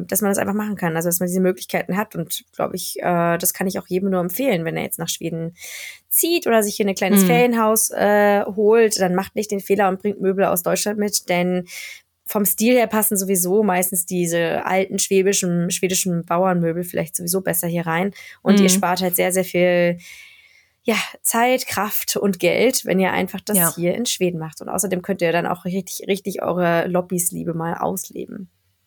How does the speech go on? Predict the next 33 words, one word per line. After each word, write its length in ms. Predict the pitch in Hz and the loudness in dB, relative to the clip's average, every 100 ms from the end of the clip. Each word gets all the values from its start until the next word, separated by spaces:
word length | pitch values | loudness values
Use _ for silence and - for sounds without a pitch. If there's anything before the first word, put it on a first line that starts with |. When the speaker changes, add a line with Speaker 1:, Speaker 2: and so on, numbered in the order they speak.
| _ | _
Speaker 1:
Was 360 | - 202 185 185 | 0 4 4 4
man 100 | 180 | 2
Speaker 2:
Mhm. 60 | 180 | 2
Speaker 1:
ja 80 | - | 0
eben 160 | 170 | -2
als 220 | 175 175 | -2 -2
Tourist 320 | - 175 170 - | -4 -2 -4 -2
nicht 120 | 175 | -4
so 100 | - | -4
einfach 340 | 180 175 175 | -4 -6 -10
kann. 180 | - 175 - - - | -8 -10 -8 -10 -2
Wobei 280 | 214 220 262 | 0 2 4
so 140 | 277 | 2
ganz 240 | 247 240 - | 2 0 0
viele 180 | 233 | 0
Kleinigkeiten 680 | 247 - 202 269 - 214 208 | 0 0 0 -2 -2 0 0
gibt's 240 | 196 202 - | -2 -2 2
schon 180 | 208 | 2
beim 140 | 220 196 | 4 2
Lobbys. 320 | 180 175 - | 0 -2 -4
Und 80 | 190 | -4
ich 120 | 190 | -4
finde 220 | 196 202 | 0 2
es 160 | 202 - | 2 2
so 80 | 185 | 0
lustig, 320 | 214 - 196 | -2 -2 0
weil 60 | |
meine 180 | 180 180 | 0 2
Schwester 420 | 185 196 202 254 | 0 0 0 0
zum 140 | 208 175 | -2 -2
Beispiel, 280 | 170 - 180 | -2 -2 0
die 200 | 196 190 | 2 2
ist 160 | - | 0